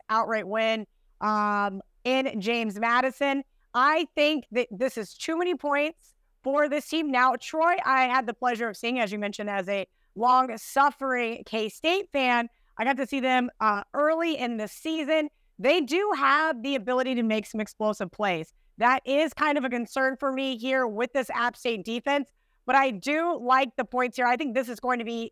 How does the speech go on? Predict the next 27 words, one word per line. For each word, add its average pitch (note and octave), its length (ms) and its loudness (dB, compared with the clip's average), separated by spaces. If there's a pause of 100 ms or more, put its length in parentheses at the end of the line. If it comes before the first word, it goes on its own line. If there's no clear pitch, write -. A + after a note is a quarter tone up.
a G#3 260 -2
last, A#3 500 0 (520)
last A#3 320 2
team C4+ 140 -2
to A#3 60 -4
score A3 300 -2
wins, A#3+ 560 -2 (240)
whether A3 220 0
that's G#3+ 320 2
App A3 200 0
State A3 220 -4
winning G3 240 -4
outright A#3 540 2 (100)
or G#3 220 -4
Troy A#3 460 0
getting G3+ 320 -4
the F3+ 80 -4
cover. B3+ 440 0 (320)
Let's G3+ 140 -8
hope C#4+ 340 2
it's A#3 380 -4
the, G#3 320 -2
uh, G3 240 0
the G3+ 160 -2 (100)
first D4 320 2
one A3 200 -2
here. G#3+ 320 -2